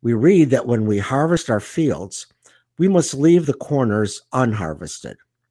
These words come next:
Also, anything that falls on the ground when reaping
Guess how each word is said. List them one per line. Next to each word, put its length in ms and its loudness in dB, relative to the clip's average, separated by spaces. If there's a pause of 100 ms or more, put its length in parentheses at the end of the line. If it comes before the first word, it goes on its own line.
(540)
Also, 480 0
anything 420 2
that 160 2
falls 340 0
on 120 0
the 100 -2
ground 500 -2
when 240 -2
reaping 520 -2